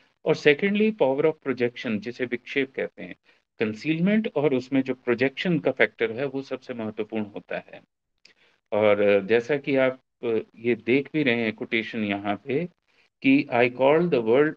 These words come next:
of phenomena an illusion, I called my eyes and my tongue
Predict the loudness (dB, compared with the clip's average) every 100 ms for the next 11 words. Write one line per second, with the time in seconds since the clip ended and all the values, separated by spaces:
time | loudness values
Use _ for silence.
0 | -2 -2 -2 -4 -2 -2 0 0 0 -2
1 | -2 -2 -2 0 2 2 0 -2 -2 -4
2 | 2 2 2 0 0 0 0 2 2 0
3 | -6 -6 -4 -4 -2 0 0